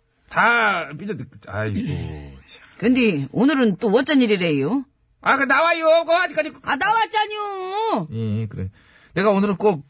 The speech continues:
Speaker 1: 저기 이 집 아저씨한테 반드시 인사 좀 하려고.
Speaker 2: 안 해도 돼요.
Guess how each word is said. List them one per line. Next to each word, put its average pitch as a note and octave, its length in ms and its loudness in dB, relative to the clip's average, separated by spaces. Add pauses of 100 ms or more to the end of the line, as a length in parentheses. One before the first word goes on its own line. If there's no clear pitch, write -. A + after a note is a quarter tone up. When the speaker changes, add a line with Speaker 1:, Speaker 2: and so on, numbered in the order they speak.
(120)
Speaker 1:
저기 D#3+ 340 2
이 D#3 40 0
집 E3 100 -2
아저씨한테 D#3 600 0 (480)
반드시 D#3+ 1000 -4
인사 G3+ 320 2
좀 F3+ 120 2
하려고. D3 160 4
Speaker 2:
안 F#4+ 120 2
해도 D#4 260 -2
돼요. G3 420 -4